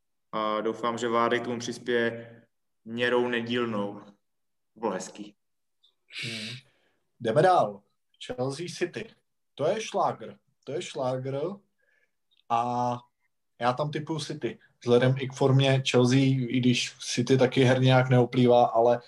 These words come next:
Speaker 2: věřím, že tenhle zápas, tenhle zápas zvládnou. A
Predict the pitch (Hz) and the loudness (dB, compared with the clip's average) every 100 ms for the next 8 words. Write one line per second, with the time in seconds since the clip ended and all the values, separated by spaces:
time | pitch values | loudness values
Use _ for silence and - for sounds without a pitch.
0 | _ _ 127 123 123 120 123 120 120 113 | _ _ -4 -2 -2 -4 -4 -2 -2 2
1 | 113 113 120 - - - 117 120 117 117 | 2 2 -4 -6 -14 -12 -6 -2 2 2
2 | 123 110 107 110 113 120 117 - _ _ | 0 -4 -2 -2 -2 -8 -8 -12 _ _
3 | _ _ _ - 104 107 107 | _ _ _ -8 -6 -4 -4